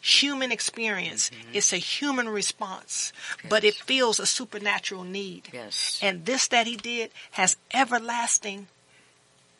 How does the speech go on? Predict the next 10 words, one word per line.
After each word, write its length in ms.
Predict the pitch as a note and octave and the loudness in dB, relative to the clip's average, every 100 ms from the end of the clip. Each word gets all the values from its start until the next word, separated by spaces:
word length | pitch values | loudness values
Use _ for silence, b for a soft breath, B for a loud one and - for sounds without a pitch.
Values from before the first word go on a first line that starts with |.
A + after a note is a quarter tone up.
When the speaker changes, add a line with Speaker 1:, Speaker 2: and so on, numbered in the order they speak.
| _ _ | _ _
Speaker 1:
consequences 1200 | - C4+ D4 - G#3+ F#3 - - - - - - - | 4 6 6 4 0 -10 -6 -4 -4 -2 -2 -4 -8
Speaker 2:
Mm-hmm. 200 | A#2 C#3+ | -18 -4
Speaker 1:
and 220 | G#3+ F#3+ - | -2 0 4
dividends. 840 | C#4+ A#3 A3 F3 D3+ - - - - _ _ A#2 | 6 6 4 0 -12 -6 -4 -4 -10 _ _ -20
Speaker 2:
Mm-hmm. 520 | A2+ _ - B2 C3+ - _ _ _ _ _ _ _ _ _ _ _ _ _ _ _ _ B B B B B - | -20 _ -20 -20 -20 -20 _ _ _ _ _ _ _ _ _ _ _ _ _ _ _ _ B B B B B -6
Speaker 1:
Because 400 | G#3+ G#3 B3 A3+ | -4 2 4 4
he 160 | B3 A3+ | 2 -4
knew 460 | A#3 C#4+ B3 - - _ _ - _ _ _ _ _ | -6 -6 -6 -8 -12 _ _ -20 _ _ _ _ _
the 80 | G#3 | -8
people 520 | - C4+ B3+ A3 G#3 | -2 -2 -2 -4 -4